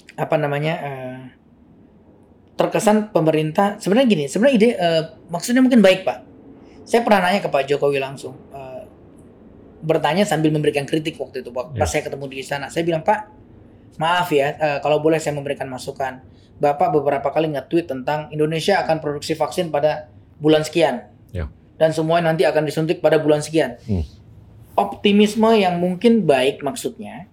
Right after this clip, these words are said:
Speaker 2: Ya.
Speaker 1: Tapi hati-hati, Pak, gitu. Anda ngomong seolah-olah itu udah pasti terjadi.
Speaker 2: Ya.
Speaker 1: Once itu nggak terjadi, tahu sendiri deh mulut netizen.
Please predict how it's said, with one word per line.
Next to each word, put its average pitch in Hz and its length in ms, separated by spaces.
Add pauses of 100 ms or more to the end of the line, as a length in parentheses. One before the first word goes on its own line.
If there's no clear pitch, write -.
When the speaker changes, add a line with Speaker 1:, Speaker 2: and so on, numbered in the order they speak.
Speaker 2:
Ya. 85 200 (540)
Speaker 1:
Tapi 220 260
hati-hati, 160 480
Pak, - 320
gitu. - 200 (760)
Anda 180 300
ngomong 190 340
seolah-olah 151 500
itu 208 140
udah 156 480 (540)
pasti 156 260
terjadi. 147 600
Speaker 2:
Ya. 87 200 (760)
Speaker 1:
Once 233 400
itu 196 120
nggak 190 220
terjadi, 170 580 (960)
tahu 151 220
sendiri 170 340
deh 165 200
mulut 147 240
netizen. 143 520